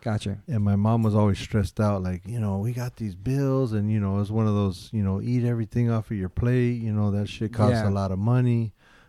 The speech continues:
Speaker 2: I don't give a fuck, you know, you're finishing that. If you don't finish it,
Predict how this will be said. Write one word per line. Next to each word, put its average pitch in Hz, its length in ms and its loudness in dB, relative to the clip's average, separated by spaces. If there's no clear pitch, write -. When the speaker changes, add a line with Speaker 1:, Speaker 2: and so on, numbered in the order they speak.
Speaker 2:
I 104 60 -6
don't 110 180 -2
give 101 180 -2
a 92 60 -2
fuck, 113 460 -4
you 104 160 -4
know, 101 220 -4
you're 107 260 -2
finishing 117 560 -2
that. 110 220 0
If 95 100 -4
you 110 100 0
don't 110 160 2
finish 120 340 -2
it, 117 60 -4